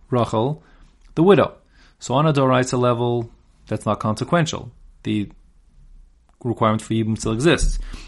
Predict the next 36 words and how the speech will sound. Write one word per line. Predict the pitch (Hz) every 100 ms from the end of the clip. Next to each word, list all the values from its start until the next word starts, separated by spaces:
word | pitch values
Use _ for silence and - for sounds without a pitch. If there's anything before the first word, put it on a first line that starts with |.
| -
But | 131 123 -
rabbinically, | 123 175 196 165
we've | 135 117
said, | - 175 208 214 - _ _ _ _ _ _ _ _
according | - - 107
to | -
the | 107
Chachamim, | 104 - 175 190 196 - - - -
the | -
Halacha, | 98 165 160 170 160 - _ 151
that | 127 120 -
we | 120
treat | - 151 156 -
that | 127 120
act | 123 123 127 -
as | 127 110 107
the | - 113
halachic | 110 104 120 - 110
equivalent | 117 - 139 127 113
of | 107
Maimor, | 104 104 123 151
and | 135
now | 127 131
they | 123 120
are, | 113 107 -
so | - 117
to |
speak, | 120 - 110 -
engaged, | 127 110 110 98 87 -
partially | - 123 123 - 98
married, | 95 87
if | 87
you | 92
will, | 95 87 - - _ _ _ _
Shimon | - - 107 98 90 -
and | 104 98 95